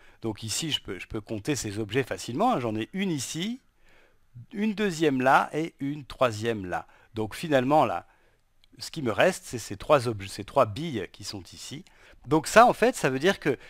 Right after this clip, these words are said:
cinq moins deux, eh bien, c'est égal à trois, puisque quand j'ai cinq objets et que j'en enlève deux, il m'en reste trois. Donc cinq moins deux, c'est égal à trois, ce qui veut dire que finalement,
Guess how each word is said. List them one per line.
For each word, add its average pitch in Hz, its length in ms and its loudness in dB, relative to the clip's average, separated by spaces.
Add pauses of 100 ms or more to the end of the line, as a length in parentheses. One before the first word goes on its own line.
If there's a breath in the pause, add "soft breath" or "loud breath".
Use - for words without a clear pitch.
(100 loud breath)
cinq 220 460 4
moins 143 240 4
deux, 135 340 2
eh 180 80 0
bien, 175 280 0
c'est 123 240 -6
égal 131 260 2
à - 80 -2
trois, 92 260 -6
puisque - 260 -16
quand 143 180 2
j'ai 120 120 -4
cinq 202 320 -2
objets 139 360 2
et - 20 -8
que 98 120 -10
j'en 104 160 -2
enlève 101 340 -4
deux, 147 260 -2
il 123 100 -6
m'en 104 120 -4
reste 117 360 -4
trois. - 280 -12 (280 loud breath)
Donc 92 240 -14 (160)
cinq - 320 2
moins 127 200 0
deux, 147 160 0
c'est 185 220 -2
égal 135 220 6
à 95 60 4
trois, 240 240 4
ce - 80 -10
qui 190 80 -10
veut 160 100 -4
dire 147 180 2
que 135 100 -6
finalement, 143 500 2